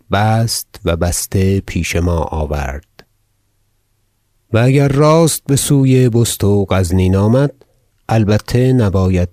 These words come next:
که بر چیزی از آنچه فرمودیم واقف گردد. و آن اعیان فرمان نگاه داشتند و آنچه از احتیاط واجب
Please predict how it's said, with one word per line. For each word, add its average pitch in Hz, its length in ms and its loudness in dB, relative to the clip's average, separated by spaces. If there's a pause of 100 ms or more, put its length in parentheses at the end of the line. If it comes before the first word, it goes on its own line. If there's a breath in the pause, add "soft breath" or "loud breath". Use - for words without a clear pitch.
که - 100 -4
بر 92 260 0
چیزی 123 720 0 (120)
از 98 180 -4
آنچه 92 440 -2
فرمودیم 90 960 -2
واقف 82 600 -6
گردد. - 380 -10 (1800)
و 110 40 2
آن 131 280 4
اعیان 139 500 2
فرمان 139 500 2
نگاه 131 560 2
داشتند 117 880 2
و 98 80 0
آنچه 123 600 0
از 110 180 -2
احتیاط 110 840 0
واجب 104 420 0